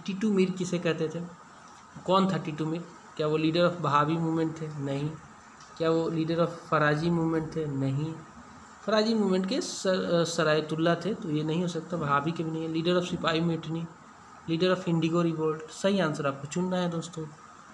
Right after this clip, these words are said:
क्या होगा इसका correct answer fifty four का? ये Faraji movement के ही <laughs> founder थे। Who was, अ,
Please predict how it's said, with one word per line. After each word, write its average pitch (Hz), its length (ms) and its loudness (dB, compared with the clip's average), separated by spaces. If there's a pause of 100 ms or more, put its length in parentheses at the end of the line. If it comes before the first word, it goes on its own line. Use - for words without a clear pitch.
(240)
क्या 202 140 6
होगा 196 220 4
इसका 190 180 -2
correct 185 320 -2
answer 185 260 0
fifty 190 340 -4
four 180 300 0
का? 220 300 0 (1800)
ये 185 140 2
Faraji 160 500 2
movement 160 500 0
के 156 60 -2
ही 180 380 2
<laughs> - 1040 -6
founder 156 380 2
थे। 175 240 -2
Who 170 220 -8
was, 170 180 2 (220)
अ, 156 240 4